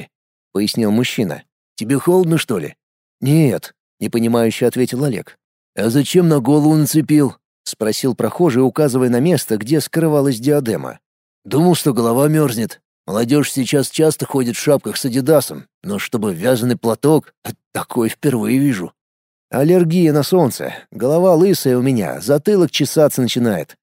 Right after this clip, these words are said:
среагировал Светлов, не желая показывать легендарный предмет. "Так во время инициализации у нас же все болячки исчезли", — с прищуром сказал мужчина. "Ну да, у меня палец восстановился на ноге. Мизинец.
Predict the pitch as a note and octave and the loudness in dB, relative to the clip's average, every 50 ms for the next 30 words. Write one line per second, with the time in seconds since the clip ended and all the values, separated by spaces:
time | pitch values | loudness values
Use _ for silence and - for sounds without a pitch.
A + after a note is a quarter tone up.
0 | _ _ - - - A#2 A#2 A#2+ B2 A#2 B2+ C#3+ C#3 C3 C3 A#2 - - B2 - | _ _ -12 -6 -2 0 2 2 2 2 2 2 2 2 2 0 0 -2 -4 -2
1 | - D3+ F3+ F3+ D3 - C#3+ D#3 F#3 D#3+ F#3 F#3 G3 G3 G3 F#3 E3 - E3+ D#3 | 0 2 2 2 0 0 0 0 2 2 2 2 4 4 4 4 2 0 -2 -2
2 | - G3 G3+ F#3+ D3 D#3+ E3 C#3 - D3 D#3 D3+ C#3 D#3 D3+ C#3+ C#3+ C#3 A#2 B2+ | 0 2 0 2 2 0 -2 -2 -2 -2 -2 -2 0 0 0 0 0 0 0 0
3 | B2+ - B2 A#2+ F#2+ G2 D#2+ B1 - - _ _ _ _ _ _ _ _ - G2 | -2 -2 -2 -4 -4 -4 -8 -8 -12 -16 _ _ _ _ _ _ _ _ -10 -8
4 | G#2+ - C3+ C#3 C#3 B2+ D3+ D3 C3+ C3 C3 B2+ - - D3 C#3+ D3 C3 D3 D#3+ | -6 -2 -2 0 0 2 0 0 2 0 0 0 0 0 2 2 2 2 4 2
5 | C3 - - B2+ C3 C#3 C#3+ C3+ G#2 A2 B2 - - C3 A#2 C#3 D3+ D#3+ D#3 B2+ | 2 2 0 0 2 2 2 2 0 -2 -4 -2 -2 -2 0 2 2 2 2 0
6 | - - C3 C3 B2 - - F#3+ F#3+ C3+ F2 D2+ C#2 - - _ _ _ _ _ | 0 -2 -2 -2 -2 0 0 0 0 0 0 -6 -12 -14 -16 _ _ _ _ _
7 | - - - A2+ A2+ A2 - - - E3 D3+ D3+ C#3 A#2 - - D3+ C3 C#3+ C#3+ | -16 -10 -6 -4 -4 -4 -4 -2 0 0 0 0 0 -2 -2 -2 -2 0 2 0
8 | D3 D#3+ F3+ E3 - - B2+ F#2 C2+ A#1+ - _ _ _ _ _ _ _ _ _ | 2 2 0 -2 -2 -4 -6 -6 -6 -10 -14 _ _ _ _ _ _ _ _ _
9 | _ _ _ _ _ _ - A#2+ D3 G3 G3+ G3 F#3+ G3+ G#3 C#3+ - - - - | _ _ _ _ _ _ -4 0 0 2 4 4 6 6 6 4 2 -2 -8 -4
10 | A2+ D3+ F#3 G3+ F#3 - F#3+ F#3+ F#3+ G3 F#3 - - E3+ D#3+ - F3+ F3 E3+ E3+ | -2 0 2 2 2 4 4 4 6 4 4 2 0 -2 -2 0 0 2 2 2
11 | D#3+ D#3+ D3 - - D3+ C#3+ D3 D3+ C#3 B2 G#2+ E2+ - - _ _ _ _ - | 2 2 0 0 0 0 0 2 0 0 0 -2 -4 -6 -8 _ _ _ _ -6
12 | - G#3 G#3+ E3+ C3+ F#3+ G#3+ G3+ D3 G#2+ - - | -2 -2 0 0 0 2 2 2 2 0 -2 -8